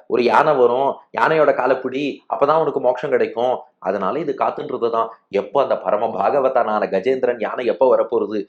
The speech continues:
நான் எப்போ அதன் காலை பிடிக்க போறேன், எப்போ சாப விமோச்சனம் கிடைக்க போறதுன்னு பக்தனையே சிந்தித்து கொண்டு வாழ்ந்ததாலே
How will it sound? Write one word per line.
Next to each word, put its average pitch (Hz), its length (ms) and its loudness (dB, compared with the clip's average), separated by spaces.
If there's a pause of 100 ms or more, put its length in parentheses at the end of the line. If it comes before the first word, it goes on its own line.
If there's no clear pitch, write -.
(180)
நான் 101 120 -4
எப்போ 98 260 0
அதன் 135 200 2
காலை 127 240 0
பிடிக்க 127 240 -4
போறேன், 117 300 2 (200)
எப்போ 107 260 0
சாப 156 240 -2
விமோச்சனம் 143 480 -4
கிடைக்க 113 240 0
போறதுன்னு 120 540 0 (340)
பக்தனையே 135 760 0
சிந்தித்து 127 520 -12
கொண்டு 127 260 -4
வாழ்ந்ததாலே 104 800 2